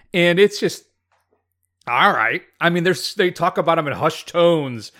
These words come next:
and it's all mysterious. And he basically just does, like, a, a wand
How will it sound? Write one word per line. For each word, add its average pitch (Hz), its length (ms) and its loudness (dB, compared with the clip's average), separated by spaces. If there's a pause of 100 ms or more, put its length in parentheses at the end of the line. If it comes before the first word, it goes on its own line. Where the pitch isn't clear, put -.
(180)
and 147 120 -2
it's 131 100 -2
all 165 160 4
mysterious. 160 600 0
And 147 80 -8
he 156 60 -6
basically 170 420 -4
just 143 160 -8
does, 160 120 -4
like, 160 140 -4
a, 139 180 0 (260)
a 147 80 0
wand 147 540 0